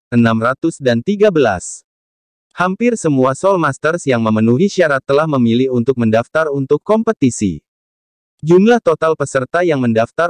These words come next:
untuk kompetisi dua lawan dua adalah delapan ratus enam puluh empat pasang. Untuk pendaftar dari kompetisi tujuh lawan tujuh,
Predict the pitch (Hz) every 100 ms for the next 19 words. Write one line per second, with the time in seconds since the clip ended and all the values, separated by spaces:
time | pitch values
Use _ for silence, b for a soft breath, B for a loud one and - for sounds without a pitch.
0 | 147 127 123 - 196 214 - 156 185 165
1 | 127 110 110 127 147 151 127 147 147 123
2 | 113 123 113 110 117 165 170 160 165 165
3 | 131 123 120 123 123 127 175 208 208 165
4 | 143 113 90 78 _ _ _ _ _ _
5 | _ 165 165 233 - 151 127 - 165 185
6 | 131 117 117 131 180 - 160 - 190 147
7 | 117 120 113 147 175 165 120 101 120